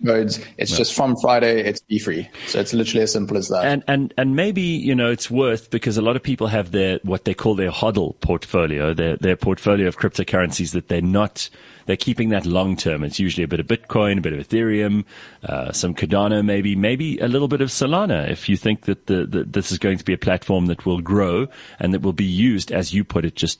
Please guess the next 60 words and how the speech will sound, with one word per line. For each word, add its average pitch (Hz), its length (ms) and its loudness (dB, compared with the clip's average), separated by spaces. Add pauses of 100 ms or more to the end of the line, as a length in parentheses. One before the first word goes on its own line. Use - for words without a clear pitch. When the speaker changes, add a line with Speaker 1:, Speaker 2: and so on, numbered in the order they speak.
(140)
Speaker 2:
just - 240 -4
now, 90 360 2 (360)
as 92 400 0
the 98 160 -2
best 110 420 -2
possible 98 400 0
way 92 180 0
to - 140 -8
build 90 260 -2
applications 87 760 -2
on 87 160 -2
the 82 60 0
blockchain. 82 600 -2 (320)
If - 120 -2
that's 139 220 0
the - 80 -2
case, 123 300 0
then 135 160 2
maybe 139 180 0
you 160 80 -2
want 170 140 0
a - 20 0
little 165 160 -2
bit 165 140 -2
of 151 80 -6
this 196 200 0
in 175 60 2
your 131 120 2
portfolio. - 580 -4 (1500)
Speaker 1:
Yeah, 135 200 0
I 117 100 2
think 127 180 2
that's 113 220 2
exactly 117 340 2
the, 110 320 2
the 107 80 -4
sort - 300 0
of 107 60 -2
s-, - 100 -4 (300)
stance 120 360 2 (120)
I 120 60 4
would 127 140 2
take. 175 320 0 (300)
I 110 40 0
mean, 117 100 4
if 117 100 0
you're - 80 2
looking 156 260 2
at 151 80 -2
sort 143 140 2
of 127 80 2
the 120 80 2
top - 300 -4
three 143 320 0
cryptocurrencies 113 760 0
right 107 200 2
now 85 200 0
with 107 180 -2
the 110 60 0
most 113 240 2